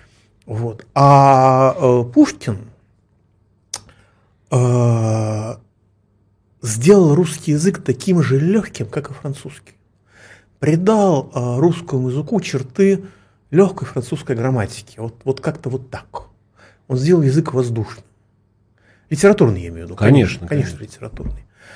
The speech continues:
Speaker 1: И он сделал это, опираясь именно на корни русского языка, которые были в народе, живой русский язык, разговорный русский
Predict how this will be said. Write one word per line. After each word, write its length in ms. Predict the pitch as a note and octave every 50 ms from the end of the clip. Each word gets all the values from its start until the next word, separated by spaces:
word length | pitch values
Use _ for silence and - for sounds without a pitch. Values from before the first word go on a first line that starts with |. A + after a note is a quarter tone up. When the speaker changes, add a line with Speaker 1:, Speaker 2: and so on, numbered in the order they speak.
| - - _ _ _
Speaker 1:
И 160 | - C3+ A#2 A#2+
он 180 | - G#3 F#3 G3
сделал 320 | E3+ C3 B2+ D#3 E3+ E3+
это, 100 | E3+ D#3+
опираясь 580 | A#2 - - A#2 A#2 C#3+ D#3 D#3+ D3+ D3+ - -
именно 240 | D3+ D3 D3+ C#3+ C3
на 100 | B2 B2
корни 380 | A#2+ - G3 G3 F#3 D#3+ C3+ A#2
русского 400 | A2 A2 G#2+ - - - - G#2
языка, 260 | G2+ G#2+ A#2+ D#3+ D3
которые 300 | C#3 A#2 - B2 A#2+ G#2+
были 180 | G2+ G#2+ G2 F#2+
в 80 | F2+
народе, 400 | G2+ G2+ A#2 F3 G#3+ G3+ C#3+ A#2+
живой 380 | F#2+ F2 B2+ C#3+ D3 C#3+ B2+ G#2+
русский 360 | F#2+ D2+ - - - - G#2
язык, 240 | F#2 F#2 F#2+ - -
разговорный 640 | - G2+ G2+ G#2+ C3+ C#3+ C#3+ C3+ A#2 G2+ F#2+ F#2+ F#2
русский 300 | F#2 F2+ - - -